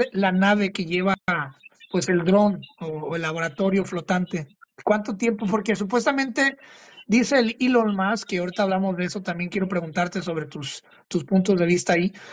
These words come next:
pero dice el Elon Musk que supuestamente su nave durará seis meses en llegar a Marte, ¿no?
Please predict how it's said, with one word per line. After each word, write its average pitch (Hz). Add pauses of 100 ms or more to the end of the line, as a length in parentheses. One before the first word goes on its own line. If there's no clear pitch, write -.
(220)
pero 208
dice 254
el 254
Elon 254
Musk 220
que 220
supuestamente 233
su 208
nave 208
durará 190
seis 208
meses 208
en 190
llegar 175
a 180
Marte, 165
¿no? 180